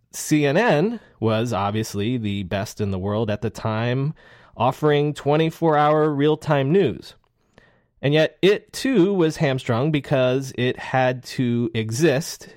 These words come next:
under the Pathfinder umbrella, and under that umbrella, it had to compete with Time dot com to be the most prominent news source on Pathfinder.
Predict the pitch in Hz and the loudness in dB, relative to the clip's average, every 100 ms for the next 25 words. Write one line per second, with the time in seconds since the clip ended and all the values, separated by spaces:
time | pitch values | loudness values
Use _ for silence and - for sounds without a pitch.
0 | _ - 117 120 120 127 104 104 117 - | _ -4 -2 0 0 0 -2 -4 -4 -6
1 | - 101 - - 107 101 98 95 98 156 | -4 -4 -4 -4 -2 -2 -4 -4 0 2
2 | 208 131 165 - - - - _ _ 143 | 4 2 0 -4 -20 -20 -20 _ _ 2
3 | 143 143 190 262 247 170 135 123 117 110 | 2 2 0 2 2 4 4 2 0 0
4 | 127 147 156 156 147 143 156 151 - 139 | 2 0 0 0 0 0 -2 0 -2 -4
5 | - 214 196 - 120 123 - - 151 143 | -4 -4 -4 -2 -2 -2 -4 -2 0 2
6 | 127 120 110 - 233 226 120 143 165 - | 0 0 -2 -4 0 2 2 -2 -4 -12
7 | - - _ - 156 139 143 135 131 131 | -20 -20 _ 0 2 4 2 2 0 -2
8 | - 143 135 131 127 131 202 269 247 113 | -2 0 2 0 0 0 0 0 -4 -4
9 | 85 - 98 87 95 85 - 87 52 - | -4 -4 -6 -4 -6 -10 -12 -14 -14 -16